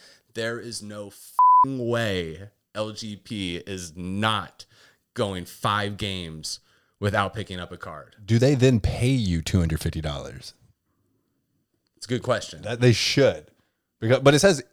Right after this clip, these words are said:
Speaker 2: "or any disciplines." So if you're a defender, good luck playing through a whole game without one foul being called.
Speaker 1: Man, this just get, th-, this is too great. They
Speaker 2: This
Speaker 1: really
Speaker 2: is
Speaker 1: gotta revisit these rules. If you're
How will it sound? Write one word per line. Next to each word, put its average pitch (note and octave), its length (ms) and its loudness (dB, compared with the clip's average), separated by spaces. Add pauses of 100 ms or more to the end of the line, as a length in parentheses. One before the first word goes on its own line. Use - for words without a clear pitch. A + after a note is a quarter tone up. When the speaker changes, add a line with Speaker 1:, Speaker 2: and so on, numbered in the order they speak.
Speaker 2:
"or B2 260 4 (120)
any C#3+ 440 8
disciplines." E2 760 -4 (360)
So G#2+ 220 6
if A2 160 -4
you're C3 260 2
a B2 40 4
defender, G#2 560 2
good D3+ 200 0
luck C3 240 4
playing A2+ 360 2
through G#2 200 4
a F#2 60 4
whole A2+ 520 2
game F#2+ 440 -2
without F2 320 -2
one G#2 580 2
foul D#2+ 400 -4
being D2+ 280 -16
called. - 260 -14 (1700)
Speaker 1:
Man, F2+ 280 -6
this G2+ 140 -10
just - 240 -10
get, G2 180 -10
th-, A2 140 -12
this A2 180 -12
is F2+ 80 -14
too F#2+ 200 -14
great. F2 240 -12
They C3+ 100 -4
Speaker 2:
This F3+ 80 -2
Speaker 1:
really G3 160 -2
Speaker 2:
is D3 40 -10
Speaker 1:
gotta D3 180 -6
revisit A2+ 480 -8
these F#2+ 200 -10
rules. F2+ 360 -6
If F#2 120 -10
you're F3+ 260 -2